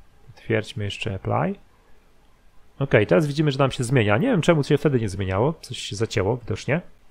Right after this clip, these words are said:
O, i teraz by się zgadzało, że ja ustawiłem sobie wyższy wiatr na trzydzieści węzłów.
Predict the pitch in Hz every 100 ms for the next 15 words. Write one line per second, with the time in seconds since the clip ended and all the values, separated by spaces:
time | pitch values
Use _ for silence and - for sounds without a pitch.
0 | - 117 170 185 170 175 143 135 120 165
1 | 127 101 107 139 175 - 143 120 156 139
2 | - 131 110 110 101 98 95 - - _
3 | _ _ - - 101 170 - - 104 104
4 | 101 - - 107 101 107 - 113 165 -
5 | 107 104 92 123 160